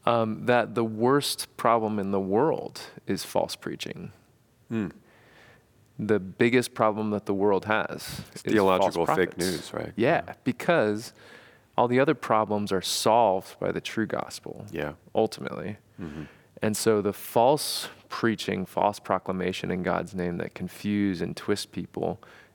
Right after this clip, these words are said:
Speaker 1: and sever them from the hope that is the true gospel, this is the biggest problem that the world has.
Speaker 2: This is why you might, you know, if you're con-, listening to this and you belong to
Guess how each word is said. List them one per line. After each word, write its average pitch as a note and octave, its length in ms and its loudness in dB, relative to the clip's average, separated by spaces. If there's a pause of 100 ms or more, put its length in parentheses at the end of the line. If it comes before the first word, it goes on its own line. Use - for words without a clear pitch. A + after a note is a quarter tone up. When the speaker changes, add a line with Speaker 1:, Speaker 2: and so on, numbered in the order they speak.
Speaker 1:
and F2+ 280 -2 (120)
sever A2 520 0
them F#2 200 0
from F#2 180 -6
the - 80 -8
hope - 400 -4
that - 160 -4
is G2 180 -2
the - 100 -10
true - 240 0
gospel, - 560 -6 (920)
this B2 160 -4
is A#2 140 0
the G2+ 80 2
biggest F#2 360 -2
problem E2+ 380 -4
that - 160 -12
the E2+ 80 -8
world - 340 -8
has. - 380 -8 (240)
Speaker 2:
This B2 160 0
is C3 120 -4
why F2 200 6
you E2 240 0
might, E2 360 0
you E2 80 -4
know, D#2+ 140 2
if D#2 140 -4
you're D#2+ 80 -6
con-, - 260 -10 (100)
listening E2+ 420 0
to D#2+ 60 -6
this D#2 280 -2
and D#2 100 -6
you D2+ 140 -4
belong D2 500 -2
to D2 280 -2